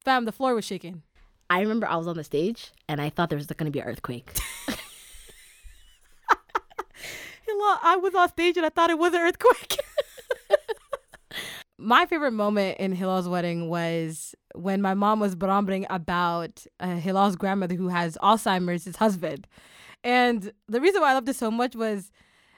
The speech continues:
Speaker 1: um, just imagine a circle of women, right? And they're, uh, clapping in unison. And my mom is in the middle and it's heated, it's hot, everyone's excited. We're wondering what's gonna happen next.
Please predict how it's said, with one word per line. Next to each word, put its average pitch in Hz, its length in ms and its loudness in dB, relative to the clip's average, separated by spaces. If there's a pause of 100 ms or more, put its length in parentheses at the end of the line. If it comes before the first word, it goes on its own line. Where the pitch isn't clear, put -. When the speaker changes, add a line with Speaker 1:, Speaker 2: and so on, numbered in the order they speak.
(260)
Speaker 1:
um, 240 240 4
just 285 140 -4
imagine 285 420 2
a 240 60 0
circle 233 400 -2
of 202 100 -4
women, 185 420 -2
right? 190 400 -4 (300)
And 226 180 2
they're, 214 520 2 (260)
uh, 214 360 -2
clapping 226 680 0
in 214 220 -4
unison. 226 380 0
And 214 80 -2
my 208 100 -2
mom 233 300 4
is 202 100 -6
in 220 80 -2
the 220 60 0
middle 226 360 0
and 208 160 -4
it's 196 160 -6
heated, 226 400 -6
it's 196 180 -6
hot, 226 380 0
everyone's 226 460 -2
excited. 214 720 -4
We're 240 120 2
wondering 240 300 -2
what's 226 160 -4
gonna 226 200 -6
happen 214 340 -6
next. 285 340 4